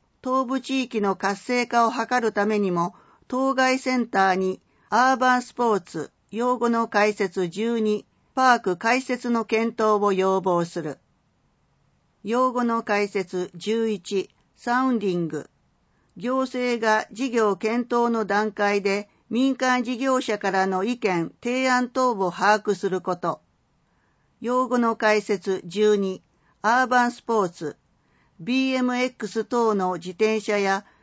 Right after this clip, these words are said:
スケートボードなどの都会の街中でもできるスポーツのこと。用語の解説終わり。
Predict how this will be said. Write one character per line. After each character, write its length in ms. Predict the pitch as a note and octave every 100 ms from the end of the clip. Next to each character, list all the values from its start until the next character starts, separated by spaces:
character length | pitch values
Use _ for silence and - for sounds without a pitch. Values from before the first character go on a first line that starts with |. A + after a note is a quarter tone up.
| _
ス 140 | -
ケ 200 | C4 C4
ー 40 |
ト 160 | B3+ B3+
ボ 220 | A#3 C4
ー 40 | B3+
ド 120 | A3
な 160 | G#3
ど 160 | F#3+ F#3+
の 240 | F#3 F3+ -
都 140 | G#3+
会 300 | G#3 B3 B3
の 100 | A#3+
街 300 | A3+ A3 A#3+
中 280 | A#3+ A#3+ A#3+
で 120 | A#3+
も 160 | A#3 G3+
で 160 | G3+
き 120 | G3 C4
る 140 | G#3
ス 140 | E3+
ポ 220 | - B3+ A#3
ー 40 |
ツ 140 | -
の 120 | F3+ E3
こ 140 | E3+
と。 240 | D#3+ E3 - _ _ _ _ _ -
用 260 | A3 B3+
語 120 | B3 A#3+
の 160 | A3+
解 260 | A3 G#3 G#3
説 460 | G#3+ G3 G3 F3+ -
終 240 | F#3+ F#3+
わ 60 | F3+
り。 220 | F3 E3